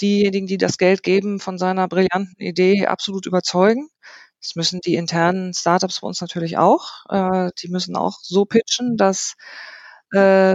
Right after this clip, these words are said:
in dem Fall wir als geldgebende Geschäftsführung sagen, „Das finden wir jetzt total überzeugend.“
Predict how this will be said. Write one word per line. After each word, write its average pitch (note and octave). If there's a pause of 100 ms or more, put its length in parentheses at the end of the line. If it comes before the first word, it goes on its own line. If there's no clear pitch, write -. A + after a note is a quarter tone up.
in F#3+
dem G3
Fall G3
wir G3+
als -
geldgebende G3+
Geschäftsführung F#3+
sagen, F#3
„Das F3
finden F#3
wir F3
jetzt -
total F3
überzeugend.“ F3